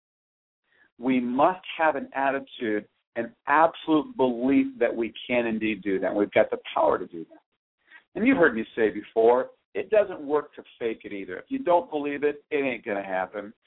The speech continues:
because the universe knows you're just mouthing the words. There's no meaning or heart or belief behind it.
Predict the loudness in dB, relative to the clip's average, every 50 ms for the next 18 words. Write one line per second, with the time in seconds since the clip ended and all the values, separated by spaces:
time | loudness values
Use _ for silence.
0 | _ _ _ -2 -2 0 0 0 -2 -2 -2 -2 -2 2 2 2 2 0 -2 -4
1 | 0 4 4 6 6 6 4 2 -2 -6 _ _ _ _ -6 -6 -6 -6 -6 -2
2 | 0 0 0 -2 -6 -12 _ _ _ _ _ _ _ _ _ _ _ -16 -14 -2
3 | 2 4 6 6 6 4 2 -2 -6 -6 -4 -4 -4 -4 0 2 4 4 4 4
4 | 0 -4 -6 -6 -6 -6 -2 0 2 2 2 2 0 -2 -2 -2 -2 -2 -4 -4
5 | -4 -4 -4 -4 -4 -8 0 4 4 4 4 4 0 -4 -6 -6 -6 -6 -4 -2
6 | -2 -2 -2 -4 -8 _ -12 -12 -8 -2 0 0 0 0 -2 -6 -10 -12 -14